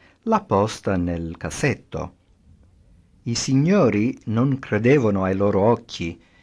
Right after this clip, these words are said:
Avevano veramente visto il proprietario riporre la loro carta di credito nel cassetto? Frastornati si sono detti: "O questo è uno scherzo bello e buono, o al mondo esiste ancora gente così naif e semplice."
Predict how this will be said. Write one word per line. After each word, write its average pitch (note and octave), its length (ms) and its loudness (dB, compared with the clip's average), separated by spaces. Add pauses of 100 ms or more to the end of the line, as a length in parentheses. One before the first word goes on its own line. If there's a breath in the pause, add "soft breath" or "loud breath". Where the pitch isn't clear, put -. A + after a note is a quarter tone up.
(240 soft breath)
Avevano A#2+ 440 0
veramente G#2 680 2
visto G2+ 500 -4
il A2+ 140 0
proprietario G#2 1000 -2
riporre G2 920 -2
la E2 100 -8
loro E2+ 300 -6
carta G2 380 -6
di F2 120 -6
credito G2 480 -6
nel F2+ 160 -4
cassetto? F#2+ 760 -6 (800)
Frastornati A#2 960 0
si A2+ 160 -4
sono A#2 260 0
detti: G#2 580 0 (520 soft breath)
"O G#2 180 -6
questo C#3 380 -2
è - 20 2
uno G#2 220 0
scherzo A#2+ 500 0
bello G2 300 2
e F#2 80 0
buono, G2+ 640 0 (300 soft breath)
o G2 180 0
al G2 120 2
mondo C#3+ 400 2
esiste A#2+ 460 0
ancora A2+ 480 0
gente A2+ 480 0
così A2+ 320 -4
naif A2+ 480 -4
e F2+ 100 -8
semplice." E2+ 800 -4